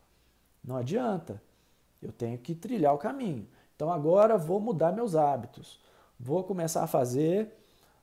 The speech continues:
ah, a minha caminhada em direção a Porto Alegre, que muitas vezes é simples. Simples.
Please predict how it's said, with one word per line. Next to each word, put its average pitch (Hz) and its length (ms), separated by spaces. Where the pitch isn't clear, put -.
ah, 127 800
a 135 40
minha 147 220
caminhada 147 880
em 175 80
direção 143 520
a 127 60
Porto 127 260
Alegre, 165 720
que 220 160
muitas 220 440
vezes 233 760
é 208 120
simples. 208 840
Simples. 262 920